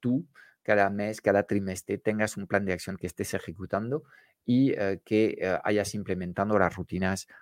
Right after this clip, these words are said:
correctas, eh, para ti, eh, a nivel personal y para tu negocio. Y para esto no hay nada mejor que formar parte de una familia, formar parte de un club,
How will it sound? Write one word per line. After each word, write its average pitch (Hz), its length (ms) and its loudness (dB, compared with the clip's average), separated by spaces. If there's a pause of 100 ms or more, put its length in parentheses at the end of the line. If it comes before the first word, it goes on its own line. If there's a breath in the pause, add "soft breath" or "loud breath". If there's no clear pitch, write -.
(160 soft breath)
correctas, 92 640 0 (880)
eh, 90 180 -2 (140)
para 87 260 4
ti, 185 360 6 (360 soft breath)
eh, - 40 -4 (140)
a - 60 -6
nivel 92 220 0
personal 104 600 0
y 107 140 0
para 90 300 0 (140)
tu 95 300 -6
negocio. 87 480 -8 (460 loud breath)
Y 104 180 2
para 104 260 8
esto 123 220 4
no 117 160 4
hay 107 100 4
nada 113 220 6
mejor 107 380 4
que 98 140 0
formar 107 400 4
parte 117 280 2
de 110 100 6
una 104 200 0
familia, 123 540 -2
formar 95 320 -2
parte 107 260 0
de 101 100 4
un 95 140 -4
club, 139 360 2